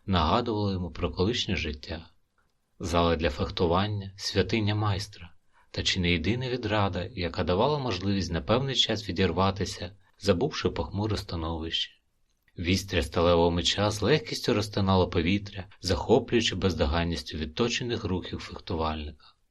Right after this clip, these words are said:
Ось тільки оцінити майстерність Клауса було нікому. В пам'яті лицаря час від часу виринали спогади з останніх днів життя,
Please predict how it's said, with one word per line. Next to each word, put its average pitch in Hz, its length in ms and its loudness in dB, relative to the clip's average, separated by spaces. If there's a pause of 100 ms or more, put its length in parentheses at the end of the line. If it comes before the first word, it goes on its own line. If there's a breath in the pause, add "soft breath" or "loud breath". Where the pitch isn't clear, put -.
(160)
Ось - 160 -2
тільки 92 340 -4
оцінити 87 480 -2
майстерність 87 600 -2
Клауса 104 520 -2
було 98 280 -2
нікому. 90 500 -8 (1000)
В - 80 -20
пам'яті 80 440 -4
лицаря 95 480 -4
час 147 340 -2
від 139 160 -8
часу 110 340 0
виринали 85 440 2
спогади 101 540 -2
з 87 80 -6
останніх 104 480 -6
днів 90 200 -6
життя, 87 480 -6